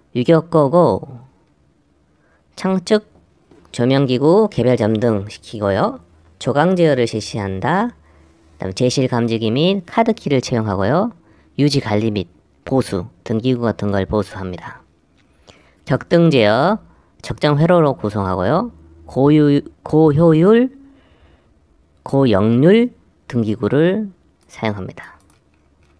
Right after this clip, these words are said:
수배전 설비에서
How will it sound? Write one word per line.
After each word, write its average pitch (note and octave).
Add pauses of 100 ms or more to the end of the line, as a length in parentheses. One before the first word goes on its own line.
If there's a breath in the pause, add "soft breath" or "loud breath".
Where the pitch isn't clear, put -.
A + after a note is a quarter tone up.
(3250 soft breath)
수배전 A#3
설비에서 B2+